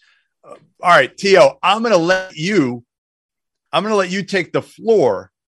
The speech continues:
in a, in, in a way and hit us with a couple questions.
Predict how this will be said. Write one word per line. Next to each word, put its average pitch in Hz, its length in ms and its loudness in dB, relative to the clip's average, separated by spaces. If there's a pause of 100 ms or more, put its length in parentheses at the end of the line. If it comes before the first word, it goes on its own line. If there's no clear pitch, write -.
in 139 120 -4
a, 139 180 -2
in, 147 180 -10
in 147 260 -8
a 131 60 0
way 120 440 -2 (180)
and 147 160 -4
hit 196 180 0
us 190 260 0
with 151 140 -4
a 131 40 -2
couple 123 300 -4
questions. - 640 -10